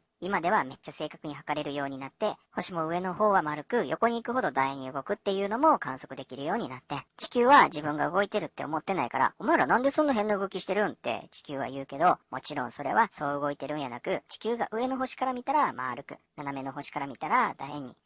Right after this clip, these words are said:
横の星から見たら横に動いてるように見えるって全部地球のせいやからな。こんなんやって、昔は信じられてた空が動いてるっていう天動説は、「いやいや、お前が動いてるせいやんけ」って言われることで、地動説に変わっていったんや。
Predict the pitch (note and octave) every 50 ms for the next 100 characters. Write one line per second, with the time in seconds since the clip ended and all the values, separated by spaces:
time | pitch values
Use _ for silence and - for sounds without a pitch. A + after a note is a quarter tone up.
0 | _ _ - E3+ - F#3+ G3 G3+ G#3+ G3+ - - G3 G3 G3 F#3 - F#3+ G#3 C4
1 | B3 - - - - C#3+ C#3 C3+ C3+ C3+ C#3 C#3+ C#3+ - - E3 D3 D#3 D#3 D#3
2 | D3+ D3 C#3 C#3+ D3 D#3+ F#3+ - - - - - _ - F#3+ D#3+ - G3 F#3 F#3
3 | A3 C4 - - - - - - C#4+ C#4+ C#4+ C4+ - C#4+ B3 - - - - -
4 | E3 F3+ G3+ - _ _ _ _ _ - C4 C4+ C4 B3+ F3 D#3 C#3 - _ -
5 | G#3 G#3 E3+ - - - D3+ - C#3 C#3+ - - D#3+ D3 - - C#3+ C#3 D3+ D3
6 | D3+ D3+ D3+ F3 D#3+ - F3 D3 - - - A3 A3+ G#3 G#3 C4+ C4 - - D3
7 | D3 D3+ C#3+ - F3 F#3+ B3+ C4 - D#3+ C3+ B2+ - - C#3+ C#3 C#3+ C#3+ D#3 D3+
8 | D3 C#3+ - - - - F#3+ A3 A3 - - - _ C3+ D3+ F#3+ F#3 B2 A#2 C#3
9 | F3 A3 C4 C4 C4 B3 B3 C4 C4 - B3+ A#3+ A3 C4 C4 A3+ F#3 E3+ - F#2+
10 | G2+ G#2 - _ E3 D3+ D#3 E3 E3 E3+ F3 - F3 E3+ E3 E3 C4 B3+ - -
11 | - - D3+ D#3 D3 C#3 C#3 - - D3+ F3 A#3 D4 C#4+ F#3 - - - C3 B2+
12 | - _ C#3+ D#3 - - A3 E3 B2+ C#3